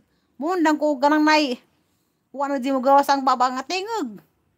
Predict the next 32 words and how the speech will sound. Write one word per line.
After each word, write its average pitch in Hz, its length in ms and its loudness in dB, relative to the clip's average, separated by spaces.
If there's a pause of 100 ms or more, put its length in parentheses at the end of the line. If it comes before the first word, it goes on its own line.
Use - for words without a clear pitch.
(680)
Ja, 240 160 -10
grabe 254 260 0
na 240 140 0
gadang 254 160 -2
lujo, 262 160 -4
ha, 403 240 6
undang 359 240 0
na 269 80 -2
ko 285 80 -6
dana. 370 400 2
Pero 392 240 -10
karon, 403 480 -4
okay 392 320 -14
na 415 80 -2
bang 370 160 -4
lawas? 427 480 0 (480)
Katong 311 240 -4
na 311 320 0
emergency 302 560 0
ko, 370 320 0
kahit 254 240 2
ko 269 80 0
ano 285 240 4
po, 320 160 -2
pagkaugma, 262 640 0
nabas 226 240 -4
ka - 160 -14
grampag 254 400 -6
ko. 320 240 -6 (320)
Kalau 233 160 -10
is 240 160 -4
Ginoo. 269 480 -2